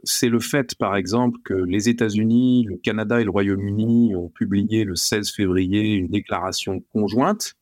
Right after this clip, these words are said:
euh, pour faire face aux manipulations de l'information et ont lancé par la même occasion un appel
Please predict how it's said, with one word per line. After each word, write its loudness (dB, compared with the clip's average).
euh, 0
pour 2
faire -4
face -4
aux -4
manipulations -2
de -4
l'information 0
et 2
ont 2
lancé 0
par -2
la 2
même 0
occasion -4
un 0
appel -2